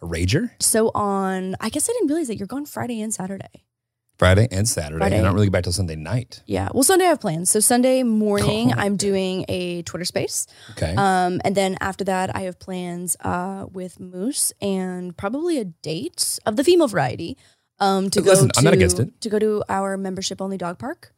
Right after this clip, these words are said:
Speaker 1: Got it.
Speaker 2: Um, 'cause I haven't been in, like, a month or so, and I'm, I'm having withdrawals. And
Speaker 1: I want you to
Speaker 2: Moose
Speaker 1: know,
Speaker 2: is too.
Speaker 1: you could take a male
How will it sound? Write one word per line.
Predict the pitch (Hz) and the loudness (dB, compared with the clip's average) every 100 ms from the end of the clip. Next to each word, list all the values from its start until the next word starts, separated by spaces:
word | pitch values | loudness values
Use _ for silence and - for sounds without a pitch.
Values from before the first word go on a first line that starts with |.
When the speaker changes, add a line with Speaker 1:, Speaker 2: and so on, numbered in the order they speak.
| - | -4
Speaker 1:
Got | 80 | -2
it. | 107 202 _ | -2 -4 _
Speaker 2:
Um, | 185 180 185 | -2 -2 2
'cause | 269 | 4
I | |
haven't | 330 | 6
been | 320 359 | 6 4
in, | |
like, | 254 | 2
a | 214 | 2
month | 226 311 | 0 0
or | |
so, | - 170 | 2 0
and | 165 | 0
I'm, | 185 175 | -2 -2
I'm | 190 | -4
having | 185 220 269 | -2 0 0
withdrawals. | 240 156 180 165 104 | -2 -2 -4 -4 -6
And | - | 0
Speaker 1:
I | 127 | 4
want | |
you | 151 | 6
to | |
Speaker 2:
Moose | 139 | 8
Speaker 1:
know, | 147 | 6
Speaker 2:
is | - | 6
too. | 104 | 4
Speaker 1:
you | 131 | 4
could | 156 131 | 2 4
take | 127 120 | 2 4
a | |
male | 101 117 92 78 82 | 6 6 4 0 -10